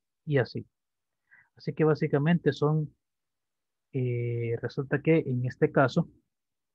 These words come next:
el conjunto A consiste en los elementos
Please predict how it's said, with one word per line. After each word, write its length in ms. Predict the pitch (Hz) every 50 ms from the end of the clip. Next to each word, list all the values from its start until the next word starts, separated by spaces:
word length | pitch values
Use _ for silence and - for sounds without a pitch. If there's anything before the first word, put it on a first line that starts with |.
| _ _ _ _ _ _ _ _ _ _ _ _ _ _ _ _ _ _ _ _ _ _ _ _ _ _ _ _ _ _ _ _ _ _ _ _ _ _ _ _ _ _ _ _ _ _ _ _ _ _ _ _ _ _ _ _ _ _ _ _ _ _ _ _ _ _ _
el 180 | - 139 127 -
conjunto 580 | - 127 120 113 117 120 113 - 151 151 143 135
A 160 | 143 165 - _ _ _ _ _ _ _ _ _ _
consiste 640 | - 135 127 120 - 135 123 120 - _ 147 139 131 -
en 320 | 143 143 151 160 175 175 - _ _ _ _ _ _ _ _ _ _ _ _ _ _ _ _ _ _ _ _ _ _ - _ _ _
los 600 | _ 131 123 127 123 120 117 120 117 117 113 -
elementos 760 | - 120 117 117 117 131 160 170 - - 156 156 151 - -